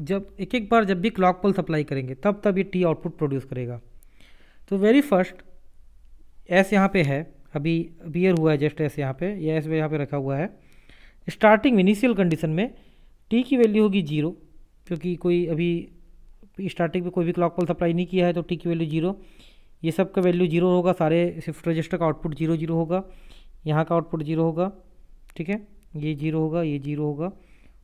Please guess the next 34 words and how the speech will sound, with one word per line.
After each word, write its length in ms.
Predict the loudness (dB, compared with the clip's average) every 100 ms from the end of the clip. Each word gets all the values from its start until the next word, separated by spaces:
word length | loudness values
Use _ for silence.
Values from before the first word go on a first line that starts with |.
| -20 -4
सब 120 | 0
ये 80 | 2
ज़ीरो 240 | 0 -2 -2
ज़ीरो 240 | -6 -8
होंगे। 240 | -8 -12
तो 120 | -6 0
यहाँ 200 | 2 2
पे 140 | 0
फिर 160 | 0 -2
स्टार्टिंग 400 | 2 2 2 0
में 80 | 2
क्या 120 | 2
कंडीशन 400 | 2 2 2 0
है, 140 | 0 -2
ये 180 | -4 -4 2
एस 240 | 2 2
है, 120 | -2 -2 -12 -20 _ -20 -20 _ _ _ -4
यहाँ 280 | 2 2 4
का 100 | 2
इनपुट 360 | 2 0 0
जो 120 | 2 2
है, 220 | 2 0
एक 220 | -2 -2
इनपुट 300 | -2 -2 -6
एस 300 | -4 -2 0
है 120 | -2 -4 -10
इस 140 | -12 -12 -8
एक्सॉर 300 | -4 0 0
गेट 160 | -2 -4
का, 140 | -6 -4
एक 180 | -4 -2
इनपुट 440 | -2 -2 -6 -6 -14 -20 -20 -12
ज़ीरो 280 | -6 -2 -2
है, 140 | -4